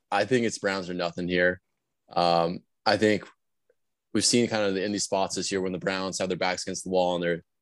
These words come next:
they're getting heat, like two weeks ago against Cincinnati. Um, and they've just blew them out of the water. I think we can see something pretty similar here.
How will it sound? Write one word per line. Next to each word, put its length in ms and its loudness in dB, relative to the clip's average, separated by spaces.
they're 100 4
getting 220 4
heat, 200 2
like 140 -2
two 120 0
weeks 220 -2
ago 160 4
against 220 -4
Cincinnati. 680 -2
Um, 460 0
and 80 0
they've 120 2
just 320 -6
blew 200 6
them 160 6
out 120 2
of 40 2
the 80 2
water. 320 2
I 120 0
think 160 -8
we 60 -2
can 60 -8
see 160 -6
something 200 -4
pretty 160 -2
similar 300 0
here. 300 2